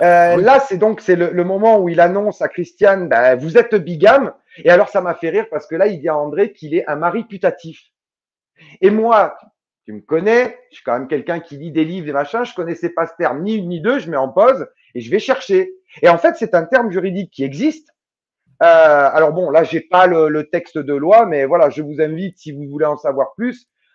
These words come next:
Speaker 1: En fait, ça explique, bah, la, la situation dans laquelle il est, et ça explique aussi pourquoi ça remet en cause, euh, c'est, euh, ce que j'ai dit tout, tout à l'heure, qui remet en cause la légitimité, en fait, d'André en tant que patron. Parce qu'en fait, aux yeux de, de la loi,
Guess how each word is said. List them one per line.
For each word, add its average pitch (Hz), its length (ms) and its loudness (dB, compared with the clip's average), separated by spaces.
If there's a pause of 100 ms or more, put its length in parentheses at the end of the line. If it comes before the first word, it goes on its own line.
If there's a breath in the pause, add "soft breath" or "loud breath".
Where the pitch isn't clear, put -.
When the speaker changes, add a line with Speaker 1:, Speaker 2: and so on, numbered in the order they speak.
(160 soft breath)
Speaker 1:
En 170 160 4
fait, 247 320 2
ça 160 160 2
explique, 214 520 -6
bah, 147 220 2
la, 147 140 0
la 156 120 0
situation 185 520 -4
dans 160 120 0
laquelle 147 300 -4
il 160 140 -4
est, 269 180 0 (220 loud breath)
et 170 80 -2
ça 190 180 -2
explique 190 380 -4
aussi 196 260 -2
pourquoi 233 460 -2
ça 196 160 -2
remet 175 320 -2
en 156 160 -4
cause, 220 440 -2 (440)
euh, 156 140 0
c'est, 156 440 -2
euh, 135 680 -2
ce - 120 -20
que 151 100 -8
j'ai 139 140 -6
dit 147 140 -16
tout, 143 220 -18
tout 127 360 -10
à 139 80 -2
l'heure, 233 240 -2
qui 160 80 -8
remet 151 220 -4
en 147 120 -6
cause 214 220 -4
la 160 140 0
légitimité, 170 680 -8
en 190 140 -4
fait, 190 180 -8
d'André 160 320 -4
en 165 100 -6
tant 185 220 -14
que 185 80 -8
patron. 175 380 -6 (760)
Parce - 160 -8
qu'en 165 140 -2
fait, 254 200 4
aux 170 100 2
yeux 180 280 -2
de, 165 300 2
de 151 120 -2
la 147 140 4
loi, 214 400 4